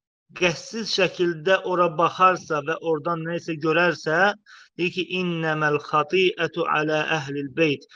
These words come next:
Ona günah yoxdur, günah yalnız ev əhlinədir.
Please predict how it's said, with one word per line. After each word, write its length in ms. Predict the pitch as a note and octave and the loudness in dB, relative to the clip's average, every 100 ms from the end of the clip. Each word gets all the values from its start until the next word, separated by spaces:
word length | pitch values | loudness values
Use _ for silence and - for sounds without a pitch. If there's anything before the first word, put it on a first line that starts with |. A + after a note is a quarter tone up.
| - - _ | -20 -20 _
Ona 300 | D#3+ D#3+ F#3 | -2 2 0
günah 440 | D3+ E3+ E3+ D3+ E3 | 0 0 2 2 2
yoxdur, 580 | F#3+ F#3+ - G#3+ G3+ E3 | 0 0 0 2 2 0
günah 320 | E3+ E3+ D3+ | -2 -2 -2
yalnız 600 | E3 F3+ F3+ F3+ F#3 E3+ - | -2 -2 -2 -4 -4 -6 -4
ev 280 | F#3 F3 D#3 | 0 0 -2
əhlinədir. 720 | D#3+ C3+ B2 C#3 C#3 A#2 G#2+ | -4 -4 -6 -4 -4 -4 -10